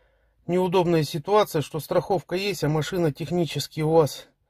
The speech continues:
без техосмотра, и, значит, возможно, вас сделают виновник-, виновником,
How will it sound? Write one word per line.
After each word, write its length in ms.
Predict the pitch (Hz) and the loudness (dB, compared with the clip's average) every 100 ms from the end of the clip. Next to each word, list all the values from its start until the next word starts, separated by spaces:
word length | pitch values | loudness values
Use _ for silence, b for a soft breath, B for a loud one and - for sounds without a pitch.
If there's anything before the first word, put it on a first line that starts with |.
| _ _ _ _ _ - | _ _ _ _ _ -6
без 220 | 170 - | -6 -4
техосмотра, 760 | 170 185 175 220 240 226 190 | -2 2 2 6 4 4 -2
и, 240 | 151 196 226 | -4 -4 -4
значит, 460 | 175 208 - 170 | 0 0 -2 -2
возможно, 560 | 156 156 175 202 175 151 | 0 2 2 0 2 4
вас 180 | 180 165 | 6 4
сделают 480 | 151 175 165 151 | 0 0 2 0
виновник-, 560 | 143 156 170 160 147 - | 0 2 2 2 -2 -4
виновником, 720 | 147 170 190 170 165 - 156 | 0 4 4 4 2 4 2